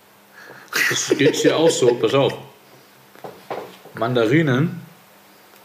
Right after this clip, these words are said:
isst man nur zur Weihnachtszeit.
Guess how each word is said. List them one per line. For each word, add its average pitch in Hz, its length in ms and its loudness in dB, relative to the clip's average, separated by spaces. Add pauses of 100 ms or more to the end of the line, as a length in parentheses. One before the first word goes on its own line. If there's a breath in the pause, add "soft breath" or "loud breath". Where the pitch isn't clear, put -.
(1200)
isst 131 240 0
man 123 140 -2
nur 143 160 2
zur 110 140 -6
Weihnachtszeit. 104 680 0